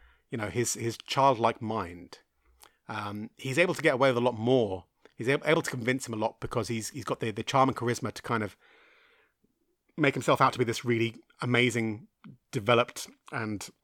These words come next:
experienced character, this real kind of hero. Um,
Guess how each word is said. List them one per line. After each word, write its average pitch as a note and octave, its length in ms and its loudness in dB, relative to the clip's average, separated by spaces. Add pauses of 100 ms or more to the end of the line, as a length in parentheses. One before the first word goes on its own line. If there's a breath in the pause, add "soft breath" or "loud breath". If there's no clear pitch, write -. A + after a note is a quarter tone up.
(840)
experienced B2+ 720 2
character, D3 400 -2
this F#2+ 180 -14
real D#3 180 2
kind - 200 -4
of - 80 -12
hero. A#2 320 -2 (920 soft breath)
Um, A2+ 500 -4